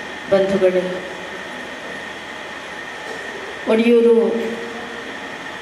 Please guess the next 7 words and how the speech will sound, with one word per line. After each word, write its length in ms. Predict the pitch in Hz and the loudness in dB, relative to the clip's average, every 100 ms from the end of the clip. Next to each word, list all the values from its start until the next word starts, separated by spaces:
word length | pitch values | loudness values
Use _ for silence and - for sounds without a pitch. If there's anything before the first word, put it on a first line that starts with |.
| - | 2
ಒಡಿಯೂರು 360 | 220 247 240 233 | 6 8 8 8
ಶ್ರೀ 160 | 233 226 | 6 4
ಸೌಹಾರ್ದ 720 | 233 226 233 220 220 220 202 | 4 4 6 4 6 6 6
ಸಹಕಾರಿ 760 | - 214 208 214 208 202 190 190 190 185 - - - - - - - - - - - | 6 4 6 6 4 4 0 -2 -6 -8 -10 -10 -10 -10 -10 -10 -10 -10 -10 -10 -6
ಸಂಸ್ಥೆಯ 640 | - 220 220 - 220 220 226 185 185 185 - - - - - - - | 0 2 2 2 4 6 6 4 2 -2 -6 -8 -10 -10 -10 -8 4
ನೂತನ 360 | 240 247 262 233 190 190 190 190 - - - - | 6 8 8 6 6 2 0 -4 -6 -10 -10 0
ಕಟ್ಟಡಕ್ಕೆ 1040 | 226 226 233 220 220 - 220 185 180 - | 0 4 4 4 2 2 2 2 2 -4